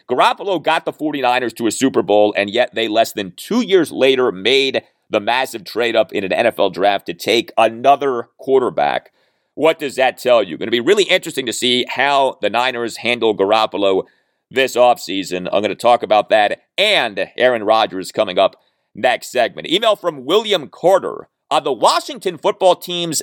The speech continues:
stadium situation. Writes William, "I have never written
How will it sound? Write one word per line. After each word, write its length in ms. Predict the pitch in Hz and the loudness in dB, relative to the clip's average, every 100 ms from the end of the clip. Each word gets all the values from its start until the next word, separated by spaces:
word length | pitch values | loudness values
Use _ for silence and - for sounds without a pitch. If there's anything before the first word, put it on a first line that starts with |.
| - | -4
stadium 600 | - 277 359 254 78 57 - | -2 2 2 0 -4 -10 -8
situation. 760 | - 131 110 95 71 57 - | -2 -2 0 -2 -4 -6 -8
Writes 280 | 85 208 - | -4 -4 -2
William, 380 | 170 202 127 113 _ - | -2 -2 -2 -6 _ -4
"I 80 | 170 | -4
have 140 | 151 | 0
never 240 | 277 320 | -2 -2
written 400 | 170 294 185 117 | -6 -6 -8 -20